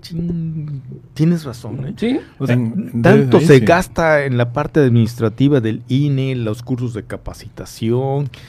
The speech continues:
Speaker 1: las, este, las lecciones, toda la gente que interviene
Speaker 2: Ujú, ¿para
Speaker 1: para
Speaker 2: qué?
Speaker 1: que... caigamos en esto.
Speaker 2: Mejor no voy.
Speaker 3: Ujú.
Speaker 2: Exacto. Sí, la gente dice, "Eso es lo que quieren,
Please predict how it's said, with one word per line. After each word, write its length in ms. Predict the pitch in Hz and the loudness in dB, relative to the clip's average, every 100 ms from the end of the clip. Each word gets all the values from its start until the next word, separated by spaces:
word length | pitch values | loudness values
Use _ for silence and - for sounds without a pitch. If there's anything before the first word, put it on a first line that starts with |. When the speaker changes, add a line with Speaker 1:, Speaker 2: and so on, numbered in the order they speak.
| - - | -20 -14
Speaker 1:
las, 420 | 117 107 107 101 107 | -8 -6 -8 -10 -14
este, 480 | 98 - 101 92 90 104 113 85 101 | -16 -14 -12 -12 -14 -18 -18 -20 -16
las 220 | 107 95 | -14 -14
lecciones, 840 | 95 90 - 127 135 135 123 117 - | -16 -18 -12 -8 -8 -6 -6 -8 -10
toda 220 | 160 175 | -8 -8
la 100 | 185 | -6
gente 460 | 151 170 175 175 143 | -8 -4 -4 -2 -4
que 120 | 127 | -2
interviene 800 | 120 120 113 117 135 147 160 202 - - | -2 0 -2 -2 -2 -2 -6 -8 -14 -8
Speaker 2:
Ujú, 320 | 123 127 - - | -4 -4 -6 -12
¿para 200 | - 127 123 | -10 -6 -4
Speaker 1:
para 260 | 113 113 | -4 -4
Speaker 2:
qué? 100 | 117 | -6
Speaker 1:
que... 40 | 110 | -8
caigamos 720 | 120 123 143 147 147 - - - - | -4 -2 -2 -4 -8 -20 -20 -20 -16
en 180 | 107 107 | -10 -8
esto. 400 | 120 135 - - - - - - | -8 -8 -16 -20 -20 -20 -18 -10
Speaker 2:
Mejor 240 | 120 117 113 | -8 -6 -8
no 100 | 104 | -10
voy. 180 | 147 - - - - - - - - | -12 -14 -20 -20 -20 -20 -20 -20 -20
Speaker 3:
Ujú. 440 | 165 180 120 127 120 - - | -18 -12 -8 -6 -8 -12 -18
Speaker 2:
Exacto. 360 | 117 123 - 143 - - - | -12 -12 -12 -20 -20 -20 -12
Sí, 100 | - | -6
la 140 | 330 - | -4 -4
gente 240 | 165 165 | -6 -6
dice, 200 | 156 175 - - - - - | -6 -8 -10 -20 -20 -20 -6
"Eso 240 | 175 208 254 | -4 0 0
es 40 | |
lo 100 | 240 | -2
que 120 | 202 | -6
quieren, 360 | 165 247 277 | -6 -2 0